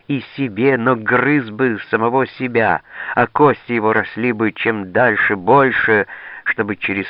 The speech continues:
то еще сильнее становилась его боль. Та мука для него будет самая страшная,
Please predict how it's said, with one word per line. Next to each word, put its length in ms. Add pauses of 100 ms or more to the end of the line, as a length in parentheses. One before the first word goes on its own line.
то 120
еще 280
сильнее 580
становилась 680
его 280
боль. 360 (540)
Та 160
мука 400
для 200
него 220
будет 300 (100)
самая 380 (140)
страшная, 720